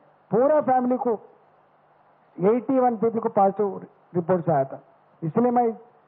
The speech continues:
रिक्वेस्ट कर रहा हूँ, अभी इससे पहले हमारा एमएलए साहब भी बोल के गया था, हमारा रिक्वेस्ट है, हमारा गुजारिश है,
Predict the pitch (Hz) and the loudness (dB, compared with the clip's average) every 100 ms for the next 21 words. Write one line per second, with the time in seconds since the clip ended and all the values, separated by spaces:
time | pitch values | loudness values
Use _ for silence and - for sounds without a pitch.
0 | - 156 170 262 254 233 233 220 208 226 | -4 -2 0 -2 0 2 2 2 0 0
1 | 208 - - 180 202 208 220 202 208 202 | -4 -10 -8 -4 0 2 2 4 4 2
2 | 175 208 208 202 190 208 196 - 165 190 | 0 0 0 0 0 -2 -4 -4 -2 0
3 | 208 196 190 208 - - _ _ _ _ | 0 0 0 -4 -6 -20 _ _ _ _
4 | _ _ _ _ _ _ - 196 233 240 | _ _ _ _ _ _ -2 2 4 2
5 | 233 185 196 254 262 254 240 247 220 226 | 2 -2 -2 -2 -2 0 2 2 2 2
6 | 190 170 214 240 247 220 208 | 0 0 0 0 0 0 0